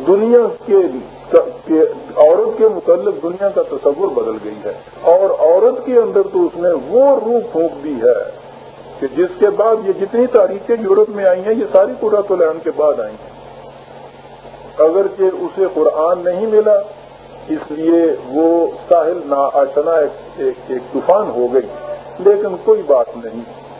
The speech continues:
اس طوفان کی ضرورت تھی۔ میں سمجھتا ہوں یہ اتنے بڑے بڑے جو راستے میں سنگ گراں حائل تھے، ان کو، ان کو ہٹانے کے لیے اتنے ہی بڑے سیلاب کی ضرورت تھی۔ جی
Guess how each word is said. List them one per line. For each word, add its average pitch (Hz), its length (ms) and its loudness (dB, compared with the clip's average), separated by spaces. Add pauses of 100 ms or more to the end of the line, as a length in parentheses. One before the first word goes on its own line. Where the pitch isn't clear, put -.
(140)
اس 175 220 -4
طوفان 160 400 0 (100)
کی 170 100 -12 (100)
ضرورت 139 440 -4
تھی۔ 139 80 -10 (120)
میں 120 140 2
سمجھتا 135 400 -4 (100)
ہوں 143 100 -4 (520)
یہ 165 160 2
اتنے 214 300 -2 (140)
بڑے 180 220 2 (100)
بڑے 170 200 0 (100)
جو 156 100 -4 (100)
راستے 127 480 0
میں 143 140 -6 (100)
سنگ 135 200 -6 (200)
گراں 127 320 2 (100)
حائل 127 240 -2 (120)
تھے، 139 100 -10
ان 143 300 -10 (120)
کو، 147 120 0 (640)
ان 156 180 -4 (120)
کو 165 120 2 (480)
ہٹانے 160 580 2
کے 175 140 -2
لیے 156 340 0 (160)
اتنے 170 320 -8
ہی 202 200 -4
بڑے 143 200 2 (100)
سیلاب 110 460 0
کی 117 160 -12
ضرورت 104 360 -10 (120)
تھی۔ 117 100 -12 (600)
جی 196 180 0